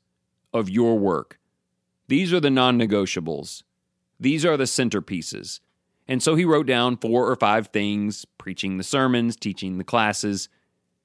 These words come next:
things like that. In the middle category, I asked him to write down all of the important things. They aren't essential, but they really do matter to you, and they do make a difference, and you think that they need to happen.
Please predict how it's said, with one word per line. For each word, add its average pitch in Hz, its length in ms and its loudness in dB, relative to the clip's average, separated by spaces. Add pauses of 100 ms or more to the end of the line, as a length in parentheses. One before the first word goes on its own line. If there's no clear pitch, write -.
(140)
things 123 200 0
like 104 200 0
that. 76 260 -6 (840)
In 147 180 2
the 123 120 2
middle 220 300 0
category, 104 720 0
I 120 140 -2
asked 127 400 -2
him 127 260 2
to 123 200 -2
write 107 280 2
down 107 280 0
all 110 280 2
of 101 100 0
the 113 180 0
important 135 640 -2
things. - 440 -8 (720)
They 104 120 -2
aren't 123 240 0
essential, 123 800 0 (480)
but - 140 -2
they 175 100 0
really 208 280 4
do 190 140 4
matter 123 320 4
to 104 140 -4
you, 85 320 -6 (540)
and 165 180 0
they 170 80 4
do 185 160 2
make 175 220 0
a 151 40 2
difference, 101 640 -2 (600)
and 156 140 -2
you 175 100 0
think 185 220 0
that 170 120 0
they 147 140 0
need 135 180 4
to 107 100 2
happen. - 440 -8